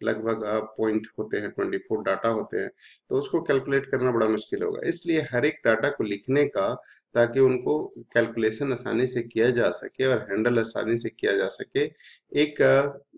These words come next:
सबसे पहले notation use किया गया, जिसको कहते हैं scientific notation।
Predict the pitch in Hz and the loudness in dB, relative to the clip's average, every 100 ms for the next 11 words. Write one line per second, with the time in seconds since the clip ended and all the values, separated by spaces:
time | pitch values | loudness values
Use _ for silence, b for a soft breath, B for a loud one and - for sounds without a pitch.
0 | - - - - 131 127 123 143 - - | -14 -14 -6 -6 0 0 0 -4 -6 -8
1 | 113 120 123 135 131 143 113 104 98 - | 2 2 4 2 4 2 2 0 -4 -2
2 | 95 95 98 98 104 117 117 113 135 143 | -2 -2 -6 -6 -8 -4 -2 -2 -4 -4
3 | - 110 110 - - - 101 - - - | -2 -2 -2 -8 -12 -6 -6 -4 -8 -8
4 | 101 | -10